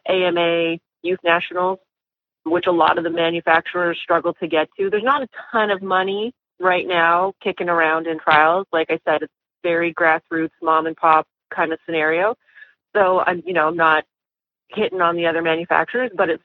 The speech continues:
just, it's impossible. The country's massive, and it's so hard to be, you know, in California one weekend, and then the next weekend you gotta go all the way to the Trials Training Center in Tennessee, and it's just,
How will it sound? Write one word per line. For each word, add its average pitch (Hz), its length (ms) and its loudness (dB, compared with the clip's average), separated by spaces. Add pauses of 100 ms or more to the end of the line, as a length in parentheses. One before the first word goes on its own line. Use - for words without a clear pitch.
just, 175 200 -2 (100)
it's - 200 -8
impossible. 180 540 0
The 143 80 -8
country's 196 460 -6 (200)
massive, 160 800 -2 (480)
and 185 100 0
it's - 120 -4 (100)
so 202 220 2
hard 196 320 0
to 202 60 -8
be, 180 360 -2
you 180 80 -2
know, 160 160 2
in 160 80 0
California 175 580 -2
one 175 220 0
weekend, 160 400 -2
and 160 100 -2
then 156 120 0
the 156 80 -2
next 202 260 -4
weekend 185 240 -2
you 160 60 0
gotta 165 180 2
go 160 140 2
all 165 160 2
the 170 60 -4
way 165 120 0
to 160 100 -2
the 156 60 -8
Trials 160 340 0
Training 180 300 -4
Center 151 220 -4
in 151 80 -6
Tennessee, 170 640 -4
and 156 100 -4
it's 156 180 -6
just, 175 200 -2